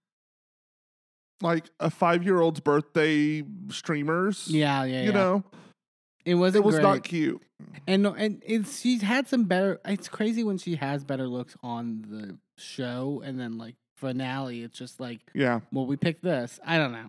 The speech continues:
Speaker 2: It just seemed, it seemed a little thrown together.
Speaker 1: Yeah.
Speaker 2: Um, they do a shout out to all the clubs that are watching across the country, and I noted that, like, it particularly, every, all the clubs were, like, Tennessee, Texas, Florida, like,
Speaker 1: Mm-hmm.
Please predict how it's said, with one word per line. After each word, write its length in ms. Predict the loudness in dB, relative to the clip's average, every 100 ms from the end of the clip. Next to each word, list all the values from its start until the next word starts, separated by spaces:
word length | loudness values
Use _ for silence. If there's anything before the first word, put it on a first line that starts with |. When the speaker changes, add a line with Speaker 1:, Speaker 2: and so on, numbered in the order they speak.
| -6
Speaker 2:
It 120 | -2
just 180 | -2 -2
seemed, 240 | -2 -2 -2
it 180 | -2
seemed 380 | -2 -2 -2 -4
a 40 | -8
little 200 | -8 -8
thrown 240 | -10 -10
together. 420 | -12 -14 -16 -18 _ -8
Speaker 1:
Yeah. 220 | -4 -4 -8 _ -4
Speaker 2:
Um, 360 | 2 2 2 0
they 180 | 2 2
do 380 | 4 4 4 4
a 340 | 2 2 0
shout 380 | -4 -2 0 2
out 300 | 2 0 -2
to 160 | -4 -2
all 100 | -4
the 100 | -8
clubs 480 | -6 0 0 0 -2
that 120 | -2
are 80 | -2
watching 320 | -4 -6 -10
across 320 | -6 -8 -8
the 100 | -10
country, 380 | -6 -4 -2 -2
and 100 | -2
I 100 | 0
noted 440 | 2 2 2 0
that, 120 | -4 -8
like, 220 | -10 -12 _ _ _ _ _ -4
it 460 | 0 0 -2 -4
particularly, 800 | 0 2 2 2 0 2 0 -4 _ _ _
every, 300 | 0 2 2 2
all 140 | 2
the 60 | 2
clubs 180 | 0 -2
were, 60 | -2
like, 160 | -6
Tennessee, 560 | -6 -4 -2 -4 -6 -6
Texas, 520 | -6 -8 -8 -12 -12
Florida, 680 | -8 -4 -2 -2 -4 -6 -6
like, 220 | -4 -2 0
Speaker 1:
Mm-hmm. 200 | 0